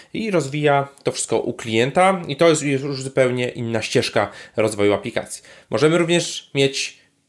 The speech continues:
jakby jedną, jedną tą gałąź rozwoju i wszystkie nowości, które robimy u nas, wdrażać również u klienta. Możemy również zostawić tego klienta po prostu jakby samego, mm, jakby powierzyć mu dalszy rozwój,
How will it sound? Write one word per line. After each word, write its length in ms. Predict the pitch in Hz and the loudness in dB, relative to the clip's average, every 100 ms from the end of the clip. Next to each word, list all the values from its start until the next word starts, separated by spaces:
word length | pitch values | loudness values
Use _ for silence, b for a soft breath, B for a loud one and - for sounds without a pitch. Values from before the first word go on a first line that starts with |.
| - | -2
jakby 200 | 123 135 | 0 2
jedną, 440 | 156 175 151 127 | 4 4 4 2
jedną 260 | 147 151 135 | 0 0 2
tą 140 | 135 | 2
gałąź 520 | 123 120 107 107 - 117 | 2 2 2 0 -4 -4
rozwoju 540 | 104 107 107 185 247 B B - | -2 0 2 2 0 B B -2
i 100 | 214 | 0
wszystkie 280 | 208 196 170 | 0 0 2
nowości, 440 | 156 151 - 151 | 2 0 0 -6
które 200 | - 123 | -4 -2
robimy 260 | 127 123 123 | -2 -2 -2
u 100 | 127 | 2
nas, 280 | 196 247 B B 123 | 2 0 B B 0
wdrażać 320 | 160 175 165 | 4 4 4
również 340 | 151 143 135 | 0 2 -2
u 40 | 135 | -2
klienta. 480 | 123 104 98 - - _ _ B B B 170 | 0 0 0 -8 -16 _ _ B B B -2
Możemy 320 | 208 202 202 | 2 4 4
również 260 | 180 175 | 4 2
zostawić 400 | 156 156 165 143 | 2 2 2 2
tego 160 | 156 139 | 2 2
klienta 400 | 139 135 135 131 | 2 2 2 0
po 80 | 123 | 0
prostu 560 | 127 - - 127 120 120 | 0 0 0 2 2 0
jakby 200 | 113 120 | -2 -2
samego, 580 | 127 131 143 143 147 151 B B - | 0 2 2 4 2 0 B B -10
mm, 340 | 107 107 104 | -6 -4 -4
jakby 380 | 107 104 110 110 113 | -4 2 2 2 -2
powierzyć 500 | 131 127 135 123 - | -2 2 2 2 -4
mu 280 | 120 120 113 _ 113 | 0 0 -2 _ 0
dalszy 340 | 120 131 147 | 2 2 2
rozwój, 600 | 123 120 117 117 113 | 2 2 2 0 0